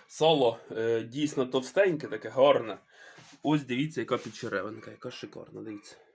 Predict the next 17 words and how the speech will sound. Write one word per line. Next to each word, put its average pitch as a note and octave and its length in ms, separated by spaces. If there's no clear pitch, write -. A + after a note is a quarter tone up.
Бомба. G#2 460
От E3+ 200
так. A2+ 320
Тому C3+ 260
зараз B2+ 300
будемо C3+ 260
працювати F3 560
і - 20
поетапно C3 480
вам B2+ 180
буду B2+ 240
заснімати, B2 500
показувати, G#2 540
що - 140
в C3+ 60
нас A#2 300
є. G2 180